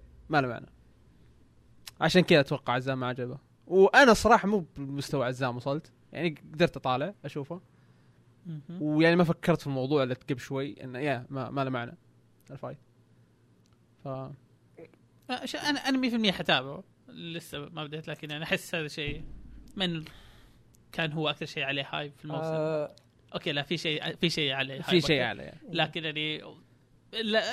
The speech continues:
Speaker 2: بتابع، بشوف إيش، إيش اللي صاير.
Speaker 1: شو اسمه؟
Speaker 2: وفي الغالب حكمله.
Speaker 1: آه، أنا تابعته أصلًا، بديته زي ما قلت عشان دروهيدورو.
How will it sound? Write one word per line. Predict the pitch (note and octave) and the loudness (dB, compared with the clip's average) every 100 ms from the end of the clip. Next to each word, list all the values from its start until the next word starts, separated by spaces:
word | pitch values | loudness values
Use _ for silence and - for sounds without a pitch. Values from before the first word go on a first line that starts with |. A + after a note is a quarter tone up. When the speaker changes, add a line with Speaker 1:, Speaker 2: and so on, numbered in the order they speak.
| D4+ G4 - | -6 -10 -2
Speaker 2:
بتابع، | D#4+ G#3+ D3+ D3+ | 2 4 4 2
بشوف | F3+ - E3+ - | -4 -4 -6 -8
إيش، | E3 - | -10 -10
إيش | D#3+ F3 E3 | -12 -12 -10
اللي | D3+ | -10
صاير. | D3+ D3+ F3+ _ - - | -10 -12 -12 _ -20 -8
Speaker 1:
شو | - | 2
اسمه؟ | F3+ - | 2 2
Speaker 2:
وفي | C4 | -2
الغالب | C#4 A3+ F#3+ | 2 2 2
حكمله. | E3 C#3 C3+ D3 - _ _ _ _ _ _ - | -6 -10 -14 -18 -20 _ _ _ _ _ _ 0
Speaker 1:
آه، | D3+ D3 C#3+ C#3 C3+ B2+ D#2+ - _ _ _ _ _ _ _ _ _ _ _ _ _ _ _ - | 4 4 6 6 6 4 0 -10 _ _ _ _ _ _ _ _ _ _ _ _ _ _ _ 4
أنا | F3 | 6
تابعته | E3 D3+ F3+ F3+ - D3+ | 8 8 10 8 6 0
أصلًا، | E3+ C3+ | 0 -2
بديته | B2+ D#3 D#3+ D3+ | 2 2 2 2
زي | C#3 | 2
ما | C#3 | 0
قلت | C3 B2+ | -2 -6
عشان | C3+ | -6
دروهيدورو. | C3 C3 C3 C3+ D#3 | -2 -2 0 0 0